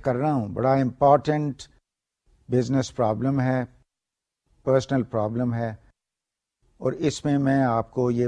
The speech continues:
بڑا ایمفسائز کروں گا کہ یہ کمپاؤنڈنگ کی جو ایکسرسائزز ہیں ان کو آپ، اس کی بھی ایک ورک شیٹ بنائیے، پانچ چھ سال کا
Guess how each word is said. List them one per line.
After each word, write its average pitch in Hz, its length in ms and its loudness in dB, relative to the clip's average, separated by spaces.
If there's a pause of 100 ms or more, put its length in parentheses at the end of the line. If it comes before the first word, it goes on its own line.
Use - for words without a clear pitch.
بڑا 123 180 0
ایمفسائز 127 560 0
کروں 139 300 0
گا 120 160 2 (100)
کہ 127 60 -4
یہ 123 280 2
کمپاؤنڈنگ 127 600 0
کی 123 160 -2
جو 120 100 2
ایکسرسائزز 113 800 -4
ہیں 107 140 -4 (920)
ان 156 300 0
کو 156 180 6
آپ، 107 360 -2 (240)
اس 135 120 -2
کی 165 200 0
بھی 156 160 4
ایک 156 220 4
ورک 143 220 2
شیٹ 147 200 -2 (100)
بنائیے، 123 400 0 (1900)
پانچ 139 280 2
چھ 143 160 2
سال 127 280 2
کا 131 160 0